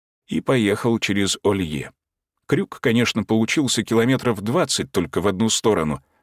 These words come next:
но зато там мост целый остался". "Это хорошо, что мост есть. Ладно, пошли к капитану насчёт транспорта договариваться".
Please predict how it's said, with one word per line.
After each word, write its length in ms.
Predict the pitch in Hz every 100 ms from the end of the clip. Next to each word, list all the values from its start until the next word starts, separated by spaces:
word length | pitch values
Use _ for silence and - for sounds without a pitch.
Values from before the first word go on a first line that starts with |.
| _
но 160 | 85 87
зато 340 | 90 78 143
там 280 | 139 117 110
мост 560 | 87 123 127 - - -
целый 380 | - 175 147 87
остался". 540 | - - 69 - - _ _ _ _ _ _
"Это 280 | 92 101 104
хорошо, 560 | 104 98 90 - 90 85
что 220 | - 80
мост 380 | 80 73 - 87
есть. 340 | 78 67 - _ _ _ -
Ладно, 440 | 110 143 110 71 - _ _
пошли 380 | 101 - 165 139
к 120 | -
капитану 520 | 127 127 123 139 107
насчёт 340 | 87 - 110 -
транспорта 560 | 120 110 - 87 85
договариваться". 760 | 80 82 87 76 67 65 -